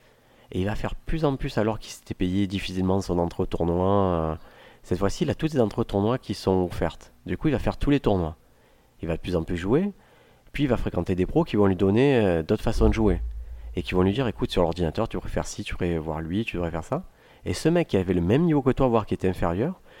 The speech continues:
quand il est rentré dans ce circuit-là, c'est un cercle vertueux où il va devenir de plus en plus fort, plus en plus fort, plus en plus fort. Et Paris, pour moi, c'est un peu ça. C'est-à-dire, quand j'envoie quelqu'un à Paris qui, qui a un niveau qui est pas haut, là-bas, il va se mettre dans un circuit où il va fréquenter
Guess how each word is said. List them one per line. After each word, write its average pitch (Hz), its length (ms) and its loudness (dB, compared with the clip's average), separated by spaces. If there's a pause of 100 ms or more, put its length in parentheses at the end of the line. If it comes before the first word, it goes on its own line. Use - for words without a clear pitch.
(240)
quand 143 120 4
il 147 140 4
est 131 100 6
rentré 113 320 0
dans 113 120 4
ce - 120 -8
circuit-là, 101 560 -2 (260)
c'est - 160 -2
un 92 40 2
cercle 110 300 -4
vertueux 107 500 -2
où - 100 -2
il 95 60 0
va 90 100 -2
devenir 104 240 0
de - 80 -4
plus 131 220 0
en 127 80 4
plus 117 120 -4
fort, - 220 -4
plus 101 140 0
en 76 80 2
plus - 120 -4
fort, 95 180 -4
plus - 160 -6
en 80 60 -2
plus 82 100 -8
fort. 85 220 -6 (280)
Et 92 120 -2
Paris, 104 400 0
pour - 180 -6
moi, 117 160 -2
c'est - 160 -4
un 90 60 0
peu 90 120 -2
ça. 87 240 -4 (540)
C'est-à-dire, 95 320 -2
quand 139 160 0
j'envoie 127 280 0
quelqu'un 95 300 0
à 92 40 0
Paris 95 400 2
qui, 90 240 -6
qui - 120 -4
a 82 60 2
un 82 80 2
niveau 85 460 0
qui - 120 -8
est 78 40 -8
pas 69 240 -4
haut, 143 220 -2 (720)
là-bas, 90 240 -4
il 160 60 0
va 120 80 -2
se - 80 -6
mettre 101 140 2
dans 101 60 4
un 101 40 2
circuit 107 500 -2
où 147 60 -4
il 110 60 -2
va 90 80 0
fréquenter 95 460 -4